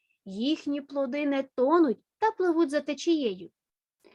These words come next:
Плоди деяких рослин мають чіпкі гачки або гострі шипи. Вони чіпляються до шерсті тварин,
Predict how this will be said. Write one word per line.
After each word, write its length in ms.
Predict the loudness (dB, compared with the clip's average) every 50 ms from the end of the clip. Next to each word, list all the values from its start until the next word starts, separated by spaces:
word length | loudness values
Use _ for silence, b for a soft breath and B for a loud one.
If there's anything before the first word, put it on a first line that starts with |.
| b b b b b b _
Плоди 440 | 0 2 2 2 2 2 0 0 0
деяких 540 | 2 2 2 2 2 -2 -4 -4 -4 -4 -4
рослин 440 | -4 -6 -6 -2 -2 0 0 0 0 -2 _ _
мають 460 | -2 4 6 6 6 6 4 2 0 _
чіпкі 520 | -2 0 0 0 0 _ _ 4 4 4
гачки 680 | 6 4 2 2 -2 -8 -6 -6 -2 -2 -2 -4 -6 _ _ _
або 320 | -4 -4 -2 0 -2 -2
гострі 440 | -2 -2 -4 -4 -6 -6 -6 -6 -6
шипи. 540 | -4 -2 -2 -2 0 2 0 0 0 0 -4 _ _ _ _ _ _ _ _ _ _ _ _ _
Вони 360 | -6 -4 2 4 4 4 4
чіпляються 680 | 2 0 0 2 4 4 6 6 6 6 4 2 -2 -2
до 140 | -2 -4
шерсті 460 | -4 0 0 0 0 0 -2 -2 -4 -4
тварин, 800 | -4 -4 -2 -2 -2 -2 -2 -4 -2 0 0 0 -2 -2 -6